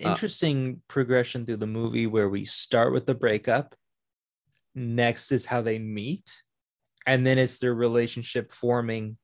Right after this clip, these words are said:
Speaker 2: from then on. Um, and it's kind of like, so apparently this movie in the <laughs> non-con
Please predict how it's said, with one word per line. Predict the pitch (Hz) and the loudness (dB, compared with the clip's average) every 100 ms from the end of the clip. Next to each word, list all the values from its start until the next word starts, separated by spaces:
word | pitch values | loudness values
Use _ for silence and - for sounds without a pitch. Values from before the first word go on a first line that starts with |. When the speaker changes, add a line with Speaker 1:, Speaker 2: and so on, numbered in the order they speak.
| _ | _
Speaker 2:
from | _ - - - - 131 120 110 107 110 _ _ _ _ _ | _ -20 -20 -16 -2 2 2 0 -4 -10 _ _ _ _ _
then | - 113 120 113 | -14 -2 0 2
on. | 123 156 95 87 92 _ _ _ _ _ _ - | 2 0 0 -8 -14 _ _ _ _ _ _ -2
Um, | 131 123 117 117 113 - | 2 4 2 -2 -10 -8
and | 127 | -4
it's | 123 - | -4 -6
kind | - 147 | -2 0
of | 131 | 0
like, | 127 120 120 - - _ _ _ _ _ _ _ _ _ _ _ _ - | 2 2 0 -8 -20 _ _ _ _ _ _ _ _ _ _ _ _ -12
so | - 170 147 - _ _ - | 0 4 4 0 _ _ -10
apparently | 135 175 214 190 131 | -6 -2 -2 -2 -4
this | 120 113 139 143 - | -4 0 0 0 -6
movie | 131 143 123 123 113 113 _ _ _ _ _ | -2 -2 -2 -4 -4 -10 _ _ _ _ _
in | 151 151 143 | 2 4 6
the | 135 120 - _ - | 6 6 0 _ -10
<laughs> | 131 110 _ _ - | -8 -8 _ _ -6
non-con | 120 127 127 127 113 - 139 123 117 110 107 | 2 4 4 0 -4 -6 -4 -2 -2 -6 -10